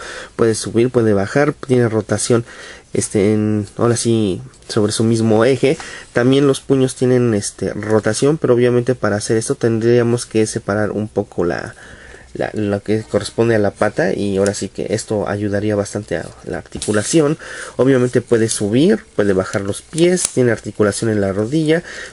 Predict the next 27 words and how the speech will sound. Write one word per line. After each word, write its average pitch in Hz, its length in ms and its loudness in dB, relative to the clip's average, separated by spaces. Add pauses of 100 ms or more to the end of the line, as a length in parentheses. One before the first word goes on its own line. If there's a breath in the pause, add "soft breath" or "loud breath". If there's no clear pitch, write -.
(120)
tiene, 127 400 2
eh, 107 580 2 (240)
hasta 113 260 -2
ti-, - 400 0 (180)
puede 214 500 4
girar 143 340 0
sobre 156 280 2
su 120 140 -8
propio 127 400 0
eje 151 280 0 (340)
casi 127 640 -4 (540 loud breath)
ciento 110 420 -4
ochenta 90 560 -8
grados, 95 800 -2 (200)
un - 200 -8
po-, 107 360 0
no 123 160 -2
más 113 220 -2
un 113 80 -6
poco 127 280 0
debido 107 320 2
a 107 60 2
la 101 100 -2
limitante 104 580 0
de 95 80 -2
las 90 200 -6
piezas. 135 520 -2